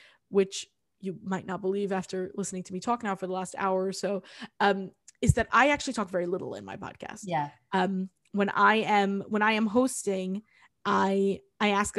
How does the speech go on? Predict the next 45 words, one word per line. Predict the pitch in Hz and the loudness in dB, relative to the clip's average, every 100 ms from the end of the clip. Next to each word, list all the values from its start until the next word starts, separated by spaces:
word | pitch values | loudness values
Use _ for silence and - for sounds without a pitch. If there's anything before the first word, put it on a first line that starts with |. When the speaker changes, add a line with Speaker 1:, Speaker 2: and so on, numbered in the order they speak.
| 214 | -2
Speaker 1:
I | 208 | 2
ask | 190 220 - | 2 2 0
the | |
questions | 254 202 196 - 277 | 0 4 4 2 -2
and | 220 | -2
I | 185 | -2
really | 185 254 | 0 0
let | 214 196 | 0 0
the | 185 | -2
guests | 185 180 - | -2 -4 -4
go. | 175 175 - - - | 0 0 0 -6 -4
And | 196 | -2
a | 185 | 2
lot | 196 233 | 4 4
of | |
people | 247 233 196 | 2 -4 -4
say | - 190 185 | -2 0 0
that | 180 180 170 - _ | 0 -2 -4 -10 _
that | 190 190 202 196 - _ | -2 2 4 2 0 _
really, | 185 180 208 196 185 180 - | -12 -4 2 4 2 -2 -6
that | 202 | 0
that's | 214 214 | 2 2
one | 196 202 | 0 -2
of | |
the | 190 | -2
things | - 190 | -4 -6
that | 190 | -4
they | 190 | -4
like | 185 202 - | -2 -4 -2
the | |
most | 185 247 262 - - | 2 4 2 0 -8
because | 202 185 - 190 185 - - - - | -8 -4 -2 -2 -2 -6 -20 -20 -14
it | 233 208 | -4 0
really | 233 247 | 2 2
allows | 233 208 202 190 | 2 0 -2 -6
you | |
to | - | -10
hear | - 185 | -4 -2
what | 185 | -2
the | 185 | 0
guest | 277 - - | 0 0 -2
has | 190 - | -4 -4
to | - | -8
say. | - - - - - - 220 | -4 -6 -6 -16 -20 -16 -6
Um, | - 180 175 180 185 | 0 0 0 -4 -6